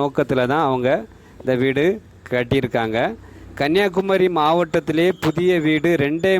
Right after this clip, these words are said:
முக்கால் சென்ட் இடத்துல முப்பத்தஞ்சு லட்ச ரூபாய்க்கு வீடு கன்னியாகுமரி மாவட்டத்துல இல்ல, இப்படி நான் நினைக்கிறேன். வேற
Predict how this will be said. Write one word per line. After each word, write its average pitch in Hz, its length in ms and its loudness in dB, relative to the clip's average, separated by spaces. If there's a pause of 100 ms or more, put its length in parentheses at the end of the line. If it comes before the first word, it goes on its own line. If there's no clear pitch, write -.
முக்கால் 160 500 0
சென்ட் 139 320 0 (140)
இடத்துல 139 360 0 (1120)
முப்பத்தஞ்சு 190 540 0
லட்ச 160 240 0
ரூபாய்க்கு 151 380 2
வீடு 156 260 2 (320)
கன்னியாகுமரி 143 760 0
மாவட்டத்துல 135 680 0
இல்ல, 151 220 0 (420)
இப்படி 117 260 -4
நான் 120 220 -2
நினைக்கிறேன். 135 480 -2 (720)
வேற 123 120 0